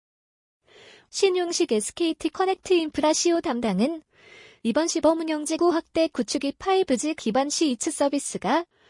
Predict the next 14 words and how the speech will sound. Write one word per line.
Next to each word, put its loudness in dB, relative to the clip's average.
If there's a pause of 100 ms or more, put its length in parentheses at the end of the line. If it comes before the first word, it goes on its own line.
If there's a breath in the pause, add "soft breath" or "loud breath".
(260 soft breath)
한 0
단계 2
더 2
진보하는 2
계기가 2
되기를 2
희망한다며 -2 (580 loud breath)
앞으로도 0
글로벌 4
최고 0
수준의 0
파이브지 0
기술을 0
통해 -2